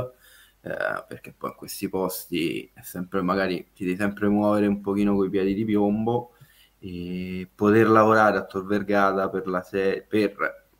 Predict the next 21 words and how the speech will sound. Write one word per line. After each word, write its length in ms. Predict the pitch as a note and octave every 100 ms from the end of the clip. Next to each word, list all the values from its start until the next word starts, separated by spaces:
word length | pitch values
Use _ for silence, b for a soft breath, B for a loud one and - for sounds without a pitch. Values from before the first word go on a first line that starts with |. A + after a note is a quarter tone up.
| -
alcune 460 | G2 - G#2+ G#2
parti, 320 | G2+ G#2 -
perché 180 | - -
poi 280 | - G2+ F2+
ne 80 | F#2+
abbiamo 380 | F#2 F#2 G2 G2
girate, 460 | G2+ G2 F2+ F2
insomma, 360 | B2 - - -
di 80 | F#2+
location, 680 | A#2 G#2 G#2+ A2 - A2 A2+ b b b b b
devo 140 | G2
dire 200 | G2+ F#2+
che 60 | F#2
è 40 |
stato 880 | - - D#2+ - - E2 - - - _
sia 480 | - - A#2 B2 A#2
produttivo 920 | G#2+ G#2 A2+ A#2 D#3+ F#3 A3 A3 -
e, 160 | D2 -
insomma, 420 | - - F2+ F#2
sia 140 | F#2+ F#2+
d'impatto. 800 | F2 - - - - C3+ C3+